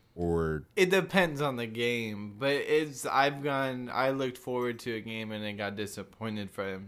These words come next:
Speaker 2: the remastered portion. Um,
Speaker 1: Okay, most definitely. Let's, let's start with that because most recently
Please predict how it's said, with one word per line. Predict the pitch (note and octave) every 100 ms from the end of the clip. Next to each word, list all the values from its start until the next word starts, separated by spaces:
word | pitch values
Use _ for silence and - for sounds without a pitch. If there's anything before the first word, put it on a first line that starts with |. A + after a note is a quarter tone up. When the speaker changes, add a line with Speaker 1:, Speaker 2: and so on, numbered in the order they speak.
| G2+ -
Speaker 2:
the |
remastered | G2 G2+ G2+ F#2+ F#2+ - G2+ F#2+
portion. | - G2 - - F#2 - _ - - - - - -
Um, | G2+ G2+ F2+
Speaker 1:
Okay, | F2+ G2
most | F2+ E2+ F#2
definitely. | F#2 F2 D#2
Let's, | D#2 E2+ -
let's | G2 F#2 -
start | G2 F#2
with | E2+ D2+
that | E2 D2+
because | D#2 - E2+ E2 D2 C#2+ - - D#2+
most | F#2 G#2+ -
recently | F#2 F#2 E2+ E2+ E2 E2 E2 D#2